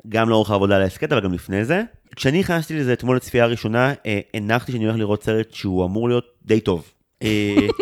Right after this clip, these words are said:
Speaker 2: אני, אני יכול להריח לאן אתה, לאן
Speaker 1: לא,
Speaker 2: אתה
Speaker 1: לא, לא,
Speaker 2: מתקדם
Speaker 1: זה,
Speaker 2: פה.
Speaker 1: זה מורכב יותר, כי ראיתי אותו היום שוב לפני שהגעת, ובצפייה
Speaker 2: מהמם.
Speaker 1: השנייה דווקא חיבבתי חלקים מסוימים בו יותר.
Speaker 2: מהמם.
Speaker 1: אפשר להניח את העובדות היבשות שפועלות לרעתו, שעליהן אי אפשר לריב. עניין האנימציה הוא אישו.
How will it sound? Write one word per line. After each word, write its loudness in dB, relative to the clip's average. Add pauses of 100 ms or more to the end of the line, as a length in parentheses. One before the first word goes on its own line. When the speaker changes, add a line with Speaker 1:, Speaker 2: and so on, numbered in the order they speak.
(920)
Speaker 2:
אני, -4 (320)
אני 2
יכול 0
להריח -2
לאן 0
אתה, 0
לאן 0
Speaker 1:
לא, 2
Speaker 2:
אתה 0
Speaker 1:
לא, 0
לא, 0
Speaker 2:
מתקדם 0
Speaker 1:
זה, -6
Speaker 2:
פה. 0
Speaker 1:
זה -2
מורכב -2
יותר, -2
כי -12 (140)
ראיתי 0
אותו -2
היום 2
שוב -6
לפני -4
שהגעת, 0
ובצפייה 2
Speaker 2:
מהמם. 2
Speaker 1:
השנייה -2
דווקא -2
חיבבתי 0
חלקים 0
מסוימים -2
בו 2
יותר. 2 (400)
Speaker 2:
מהמם. 4 (460)
Speaker 1:
אפשר 0
להניח -2
את -6
העובדות 0
היבשות 2
שפועלות 4
לרעתו, 2
שעליהן 0
אי 0
אפשר -2
לריב. -6 (520)
עניין 0
האנימציה 0
הוא -4
אישו. -6